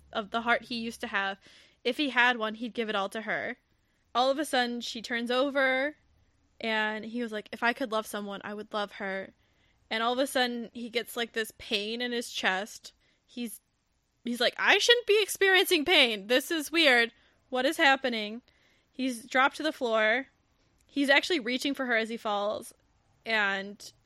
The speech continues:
he exhales. And he's like, "What the fuck is this?" 'Cause he doesn't breathe.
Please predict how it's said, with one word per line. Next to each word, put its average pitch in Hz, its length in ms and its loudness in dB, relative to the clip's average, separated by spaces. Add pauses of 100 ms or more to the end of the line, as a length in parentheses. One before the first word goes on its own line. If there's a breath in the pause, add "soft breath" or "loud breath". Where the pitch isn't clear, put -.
(120)
he 277 300 -4
exhales. 240 800 2 (480)
And 233 80 -6
he's 226 120 -4
like, 202 180 -2 (440)
"What - 160 -20
the 254 120 -14
fuck 240 320 -16
is 233 100 -16
this?" 247 540 -12 (420)
'Cause 226 200 -8
he 240 100 -6
doesn't 254 320 -6
breathe. 214 420 -8